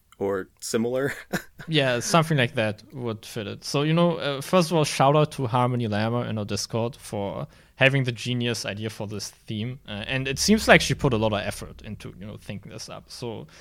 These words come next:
Speaker 2: you know, she said that she wants to do a theme based on the, you know, sexual misconduct allegation,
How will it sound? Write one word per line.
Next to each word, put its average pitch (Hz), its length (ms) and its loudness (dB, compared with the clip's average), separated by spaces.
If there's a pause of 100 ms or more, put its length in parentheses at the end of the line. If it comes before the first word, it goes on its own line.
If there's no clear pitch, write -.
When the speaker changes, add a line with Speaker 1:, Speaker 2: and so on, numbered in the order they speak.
(260)
Speaker 2:
you 135 100 2
know, 123 120 0
she 170 240 4
said 147 400 6
that 120 180 4
she - 140 -2
wants 120 260 0
to 123 60 -6
do 117 180 -2
a 110 60 2
theme 127 580 0
based 104 360 -8
on 110 180 -10
the, 113 260 -12
you 120 80 -14
know, 110 220 -14 (300)
sexual 135 480 4
misconduct 120 680 0
allegation, 127 680 0